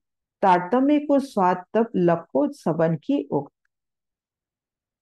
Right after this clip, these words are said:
कि चतुर्भुजी विश्व के जो भक्त हैं दक्षिण मार्ग वाले, वो भी यहीं तक पहुंचते हैं। अगर किसी को तारतम्य ज्ञान मिल जाए तो अलग बात है, लेकिन वो भी यहीं तक पहुंचते हैं।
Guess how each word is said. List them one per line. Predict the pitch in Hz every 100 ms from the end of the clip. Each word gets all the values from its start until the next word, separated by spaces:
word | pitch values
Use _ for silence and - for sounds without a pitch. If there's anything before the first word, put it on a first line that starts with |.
| _ _ -
कि | 285
चतुर्भुजी | 294 277 233 240 277 285 269 294
विश्व | 220 233 233 247
के | 262 262
जो | 233 262
भक्त | 214 202 175 - 190
हैं | 185 175
दक्षिण | 175 175 - 202 185
मार्ग | 170 160 165
वाले, | 160 156 185 269 294 - _ _ _ _ 180
वो | 185
भी | 226 233
यहीं | 220 220
तक | 233 233
पहुंचते | 226 202 202 214
हैं। | 196 196 196 202
अगर | 220 262
किसी | 269 277 277
को | 277
तारतम्य | 277 185 170 247 240
ज्ञान | 247 240
मिल | 226 233
जाए | 247 220 175
तो | 208
अलग | 190 185
बात | 180 170 170
है, | 302
लेकिन | 294 269 254
वो | 254
भी | 240 220
यहीं | 165
तक | 165
पहुंचते | 156 - 143 - 151 160
हैं। | 156